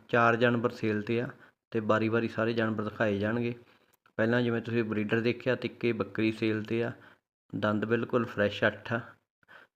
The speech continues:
ਤੇ ਬਾਕੀ ਤੁਸੀਂ ਜਿਹੜਾ ਉੱਪਰ ਆਪਣੇ ਨੰਬਰ ਚੱਲ ਰਿਹਾ ਸਕਰੀਨ 'ਤੇ, ਇਹਦੇ ਉੱਪਰ ਤੁਸੀਂ ਫੋਨ ਕਰਕੇ ਵੀਰ ਤੋਂ ਸਾਰੀ ਡਿਟੇਲ ਲੈ ਸਕਦੇ ਹੋ ਜਾਨਵਰਾਂ ਬਾਰੇ।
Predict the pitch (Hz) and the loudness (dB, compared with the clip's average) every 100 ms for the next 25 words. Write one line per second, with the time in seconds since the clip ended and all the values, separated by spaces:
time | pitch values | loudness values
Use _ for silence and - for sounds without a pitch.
0 | _ - 104 101 101 104 110 110 113 110 | _ -6 -4 -2 -4 -2 2 2 0 -8
1 | 107 127 123 120 117 127 127 120 104 - | 0 4 4 4 2 2 0 -4 -4 -6
2 | - - 120 117 107 107 113 107 123 120 | -6 0 2 2 0 0 0 4 2 2
3 | 110 104 104 101 113 110 - - _ _ | -2 0 0 0 -4 -6 -10 -20 _ _
4 | 120 127 131 - - 110 120 117 - - | 0 2 0 -4 -8 -2 0 0 -2 -4
5 | 110 110 113 104 113 107 104 - - - | -2 0 -2 -4 -4 -4 -6 -18 -14 -6
6 | 107 113 110 113 - 110 120 104 113 107 | 0 0 2 -2 2 2 2 -2 0 2
7 | 110 107 107 104 113 110 107 107 110 110 | 4 2 2 2 2 2 2 2 0 0